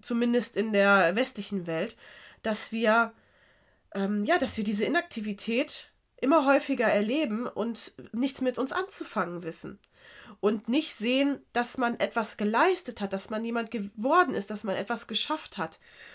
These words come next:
Und wenn wir uns vorstellen, dass wir als Passagiere auf diesem Kreuzfahrtschiff sitzen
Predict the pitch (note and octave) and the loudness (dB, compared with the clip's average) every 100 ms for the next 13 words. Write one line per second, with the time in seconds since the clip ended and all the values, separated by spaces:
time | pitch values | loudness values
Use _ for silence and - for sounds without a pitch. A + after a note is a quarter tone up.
0 | - - G#3 C4+ C#4 G#3+ - - D#4 C4+ | -10 -2 4 4 6 4 2 2 2 2
1 | A#3 A#3 F#3+ G#3+ - A#3+ A3 A3+ G#3+ D#4 | -2 2 2 2 -4 -6 -4 -2 2 4
2 | F#4 B3 A#3 - G#3 G#3 - E4 G4 B3+ | 4 4 2 -2 -4 -4 0 -2 0 -4
3 | G#3+ - G3+ - G3 - G3+ B3+ | -4 -4 -8 -4 -6 -4 -6 -6